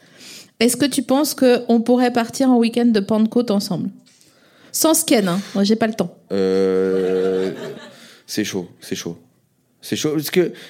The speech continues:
Speaker 2: je pars, je, pff, on, en plus, on me propose, hein. J'ai une amie, elle pète un plomb à cause de ça.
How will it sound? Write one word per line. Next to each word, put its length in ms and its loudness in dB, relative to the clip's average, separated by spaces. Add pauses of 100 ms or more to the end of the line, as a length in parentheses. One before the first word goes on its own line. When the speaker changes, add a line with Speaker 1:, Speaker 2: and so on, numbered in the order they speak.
Speaker 2:
je 120 -8
pars, 220 -4
je, 100 -6
pff, 360 -14 (400)
on, 280 0
en 120 -2
plus, 220 -4
on 40 -2
me 80 -2
propose, 380 -2
hein. 120 -4
J'ai 180 -2
une 100 -2
amie, 200 -2
elle 140 -6 (160)
pète 260 -2
un 100 -4
plomb 220 -8
à 40 -6
cause 220 -10
de 80 -8
ça. 260 -10